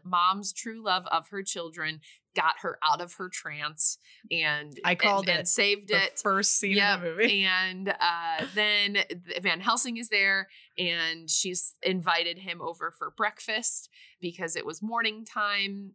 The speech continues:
Speaker 1: and vampires can't go out during the day anyway. And we th-, can only assume that they go on a date, um, which is what
Speaker 2: Yeah.
Speaker 1: I called. I had, I called halfway through. I was like, "Mom and Van Helsing are gonna get together."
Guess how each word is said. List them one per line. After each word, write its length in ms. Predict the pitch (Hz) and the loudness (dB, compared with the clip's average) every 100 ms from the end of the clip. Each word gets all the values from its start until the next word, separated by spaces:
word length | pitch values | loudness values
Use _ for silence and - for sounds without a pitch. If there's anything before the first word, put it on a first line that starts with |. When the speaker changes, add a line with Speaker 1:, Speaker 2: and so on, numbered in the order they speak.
| _ | _
Speaker 1:
and 160 | 180 175 | -6 -2
vampires 360 | 180 185 160 - | -2 0 -4 -4
can't 160 | 143 | -8
go 80 | 143 | -4
out 160 | 135 - | -4 -6
during 180 | 143 | -12
the 80 | 147 | -14
day 180 | 156 - | -14 -6
anyway. 480 | 208 233 226 214 214 - - - | -6 -4 -4 -4 -6 -14 -20 -4
And 140 | 190 190 | -4 -2
we 240 | 180 170 - | -6 -8 -6
th-, 200 | - 185 | -8 -6
can 140 | 220 165 | -4 0
only 300 | 196 220 208 | 0 0 0
assume 320 | 208 208 208 | -2 -2 -8
that 120 | 180 | -12
they 100 | 180 | -12
go 200 | 170 170 | -8 -4
on 80 | 165 | -4
a 60 | 170 | -6
date, 420 | 180 202 233 - - - - _ 185 | -4 -2 -2 -8 -12 -20 -20 _ 0
um, 240 | 175 165 | 2 2
which 160 | 185 214 | 2 2
is 120 | 214 | 2
what 140 | 175 | 4
Speaker 2:
Yeah. 80 | 175 | 4
Speaker 1:
I 140 | 202 | 4
called. 340 | 214 208 208 214 | 2 2 2 0
I 200 | 170 165 | 0 -2
had, 260 | 175 165 - | -2 -4 -2
I 320 | 170 160 175 175 | -4 -4 -4 -4
called 300 | 170 151 - | -2 -2 -2
halfway 280 | 156 160 156 | -8 -8 -14
through. 180 | 156 147 | -10 -8
I 80 | |
was 180 | 139 160 | -8 -8
like, 160 | 156 165 | -10 -4
"Mom 220 | 147 147 | -4 -2
and 80 | 147 | -6
Van 140 | 131 | -12
Helsing 340 | 175 226 226 214 | -2 0 0 -2
are 60 | 196 | -8
gonna 160 | 185 170 | -10 -12
get 100 | 170 | -10
together." 380 | - 170 170 | -8 -6 -8